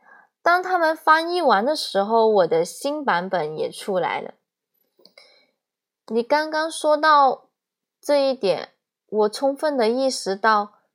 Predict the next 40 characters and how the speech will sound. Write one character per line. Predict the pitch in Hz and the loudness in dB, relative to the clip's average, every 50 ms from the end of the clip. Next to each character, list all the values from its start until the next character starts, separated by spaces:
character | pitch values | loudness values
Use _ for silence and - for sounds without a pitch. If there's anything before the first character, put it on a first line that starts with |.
| _ _ _ _ _ _ _ _ | _ _ _ _ _ _ _ _
中 | - 277 277 277 277 294 | 2 4 4 4 4 2
日 | 294 294 277 | 0 0 0
两 | 240 226 202 165 135 151 | 0 0 -2 -4 -6 -8
国 | 156 - 170 202 233 | -4 0 0 0 2
的 | 247 247 214 | 2 2 2
文 | 185 170 165 175 185 | 0 0 -2 -4 -6
化 | - - 240 220 214 | -8 -6 -6 -6 -6
是 | 214 - 220 208 190 | -6 -6 -4 -4 -4
如 | 170 175 190 233 254 | -4 -2 -2 -4 -4
此 | - - - - - - | -6 -8 -10 -10 -10 -10
鲜 | - - - 226 220 202 | -10 -6 -6 -4 -4 -4
明 | 180 170 180 165 | -6 -8 -8 -8
的 | 160 | -8
不 | - - - 220 180 | -8 -6 -6 -6 -6
同。 | - - - - - - _ _ _ _ _ _ _ _ _ _ _ _ | -8 -10 -14 -16 -16 -18 _ _ _ _ _ _ _ _ _ _ _ _
对 | - 320 302 | -6 -4 -4
他 | 294 - - - 285 285 294 | -6 -8 -6 -2 -2 -2 0
们 | 285 247 190 175 185 190 202 220 | 0 -2 -2 -2 -2 -4 -4 -4
来 | 214 190 190 170 226 | -4 -4 -4 -4 -6
说， | - - - 254 254 247 | -6 -2 0 2 2 2
在 | 240 - 302 277 247 226 | 2 2 4 4 4 2
公 | 220 _ - 269 277 285 285 | 0 _ 2 2 2 0 -2
众 | 302 302 277 247 | -4 -4 -4 -4
场 | 233 - 202 170 160 185 | -6 -8 -10 -10 -10 -8
合 | 185 190 180 | -6 -4 -4
议 | 185 202 226 254 269 | -4 -2 -2 -4 -2
论 | 254 262 247 226 220 220 | 0 0 0 0 -2 -6
自 | 220 - 294 311 277 | -8 -6 -6 -6 -6
己 | 233 - - - - | -6 -8 -12 -14 -14
和 | - - - 175 180 185 | -8 -4 -2 -2 -2 -4
其 | - - - 190 | -6 -8 -10 -8
他 | 190 233 226 226 | -6 -4 -4 -2
人 | 214 180 175 175 185 | -2 -2 -2 -4 -4
所 | 196 - - 156 - | -6 -6 -6 -6 -6
携 | - - - 165 170 175 | -8 -6 -4 -4 -4 -2
带 | - 233 220 202 | -2 -4 -4 -2
的 | 202 170 | -4 -4
羞 | 180 - - - 254 254 247 262 | -4 -6 -6 -2 0 0 0 0
耻 | 254 - - - 180 156 | -2 -6 -10 -10 -10 -10
心， | - - - 208 214 220 226 | -10 -8 -6 -6 -6 -6 -6